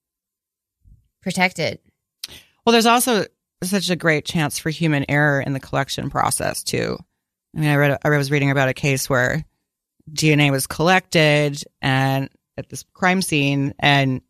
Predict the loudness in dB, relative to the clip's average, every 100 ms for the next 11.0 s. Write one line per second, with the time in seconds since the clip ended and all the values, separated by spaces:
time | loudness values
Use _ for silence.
0 | _ _ _ -20 -20 _ _ _ _ _
1 | _ _ -8 -2 -2 -4 _ -4 -4 -6
2 | -14 _ 2 4 4 2 0 -6 -4 -6
3 | -8 -4 0 2 0 -2 -6 -8 -2 2
4 | 4 4 2 -2 -2 2 4 4 4 0
5 | _ _ _ -4 -2 -2 -2 2 2 2
6 | -2 -8 -12 _ _ _ -2 0 2 0
7 | 2 2 2 0 -2 -2 -4 -4 -4 0
8 | 2 4 2 2 -2 -2 -2 0 0 -2
9 | -2 -2 0 2 2 2 0 -2 0 2
10 | 2 2 4 4 2 -4 _ _ -4